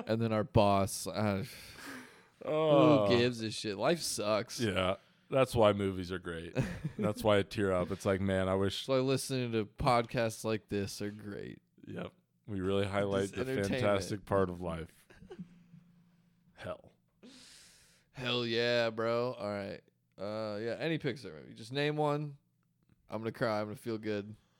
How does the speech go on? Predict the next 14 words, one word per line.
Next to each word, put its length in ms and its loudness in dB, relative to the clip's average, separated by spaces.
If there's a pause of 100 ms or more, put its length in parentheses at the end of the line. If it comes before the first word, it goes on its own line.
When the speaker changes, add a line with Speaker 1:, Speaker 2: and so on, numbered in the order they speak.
(600)
Speaker 2:
All 100 -2
right. 220 2
Number 220 -2
two 480 0
is 200 -4
a 60 -2
classic 720 2
sick 400 -6
day 240 2
movie, 540 -8 (720)
Ferris 300 -4
Bueller's 340 -10
Day 260 -14
Off. 240 -20